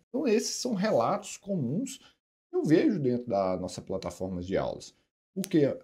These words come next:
realmente a formação é deficitária. E a maioria dos profissionais, seja você técnico de segurança, engenheiro de segurança, não tem esse conhecimento. O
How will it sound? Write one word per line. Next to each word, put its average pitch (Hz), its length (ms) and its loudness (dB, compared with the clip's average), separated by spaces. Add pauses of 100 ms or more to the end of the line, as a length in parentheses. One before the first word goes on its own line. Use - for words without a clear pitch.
(100)
realmente 185 760 -2 (320)
a 113 60 -6
formação 185 720 -2
é 180 60 -2
deficitária. 180 760 -4 (320)
E 262 60 -6
a 311 40 -4
maioria 320 420 2
dos 156 120 -4
profissionais, 127 520 -2
seja 302 200 -2
você 302 220 -4
técnico 139 500 0
de - 80 -10
segurança, 113 540 -2
engenheiro 120 420 0
de - 60 -10
segurança, 101 800 -4
não 330 100 -4
tem 240 300 2
esse - 160 0
conhecimento. 110 680 -4
O - 80 -12